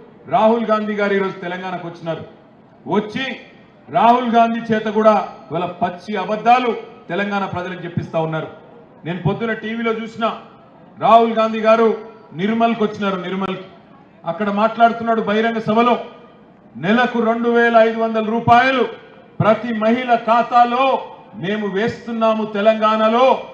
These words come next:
అని ఇవాళ రాహుల్ గాంధీ చెప్తుంటే నవ్వాలనో ఏడవాలనో నిజంగా కూడా అర్థం కాలేదు. ఒక్కసారి ఇక్కడికి వచ్చిన మా ఆడబిడ్డలు నేను అడుగుతా ఉన్నా, ఏ ఒక్కరికైనా ఈ రాష్ట్రంలో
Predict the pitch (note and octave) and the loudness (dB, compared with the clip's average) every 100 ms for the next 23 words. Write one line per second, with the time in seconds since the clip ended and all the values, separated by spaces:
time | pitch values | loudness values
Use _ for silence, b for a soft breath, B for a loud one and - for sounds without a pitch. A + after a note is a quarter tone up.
0 | - - D#3 F#3 F#3+ F3 - - - D3 | -20 -12 -8 -8 -8 -10 -16 -20 -18 -6
1 | F3 E3 D3+ E3 G3 G3 F#3+ F#3 E3 F3+ | -2 -2 -2 -2 0 -4 -6 -10 -10 -12
2 | - G#3 - G3 A#3+ A3 - - - - | -10 -10 -4 -2 -2 -4 -10 -20 -20 -20
3 | - - - G3 G#3 G#3 G#3 F#3+ G3 G3+ | -6 -2 -2 -2 -2 -2 -4 -6 -4 -4
4 | G3+ G2+ F#3+ - - - D3+ F3+ F#3 F3+ | -4 -4 -6 -8 -14 -16 -12 -8 -6 -6
5 | E3+ D#3 D#3+ D#3 C#3+ D3+ C#3 - - - | -6 -6 -8 -8 -8 -8 -8 -14 -20 -20
6 | - - D3+ - G#3+ G#3+ A3+ A3+ A3 G#3+ | -20 -6 -2 -2 0 4 4 4 -2 -2
7 | G#3 A3 A#3 - - - - - - - | -4 0 0 0 -10 -20 -20 -20 -20 -20
8 | - D#3 F#3 F#3+ G3+ G3 G3+ F#3+ F3+ F3 | -8 0 2 0 -2 -4 -4 -6 -6 -6
9 | F3+ F3 E3+ D#3 C3+ - - - - - | -4 -2 -2 -4 -10 -14 -20 -20 -20 -20
10 | - D3+ A3+ B3 A#3 A#3+ - B3 A#3+ A#3+ | -8 0 2 4 2 2 -2 -2 -2 -2
11 | A#3+ A#3 A#3 A3+ A#3 - B3 A#3+ A#3+ C4+ | 0 0 2 4 4 2 -4 0 2 2